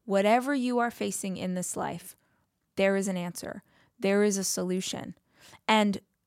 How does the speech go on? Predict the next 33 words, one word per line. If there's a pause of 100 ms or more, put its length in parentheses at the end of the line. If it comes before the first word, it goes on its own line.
(840)
the
reason
I
know
this
is
true, (120)
I've
given
this
example
before, (380)
but
think
of
it
like
this. (480)
Imagine, (320)
like,
a
giant
circle, (240)
okay? (840)
I'm
gonna
draw
a
giant
circle
on
a
page,